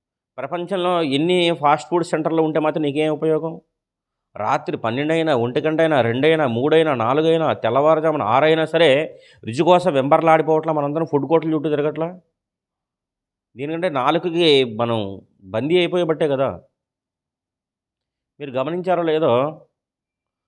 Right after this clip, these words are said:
గతంలో బయట ఇన్ని ఫాస్ట్ ఫుడ్ సెంటర్స్,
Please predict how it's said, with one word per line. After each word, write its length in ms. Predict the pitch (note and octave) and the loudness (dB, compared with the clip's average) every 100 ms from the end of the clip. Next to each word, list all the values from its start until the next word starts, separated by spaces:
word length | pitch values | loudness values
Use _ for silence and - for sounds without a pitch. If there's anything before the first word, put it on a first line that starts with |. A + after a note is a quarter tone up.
| _ _ _ _ | _ _ _ _
గతంలో 500 | F#2+ C3+ F3+ F#3+ F3+ | -12 -8 -4 -2 -2
బయట 460 | D3+ A#2+ D3+ F3 F3+ | 0 2 2 2 4
ఇన్ని 480 | F#3 E3 C3 D#3+ E3 | 4 4 0 -2 -2
ఫాస్ట్ 440 | D#3+ B2+ D#3 - | 0 0 0 -4
ఫుడ్ 180 | E3 F3 | -4 -4
సెంటర్స్, 760 | E3 - D3+ D#3 D#3+ - D#3+ | -2 -2 -2 -2 -6 0 2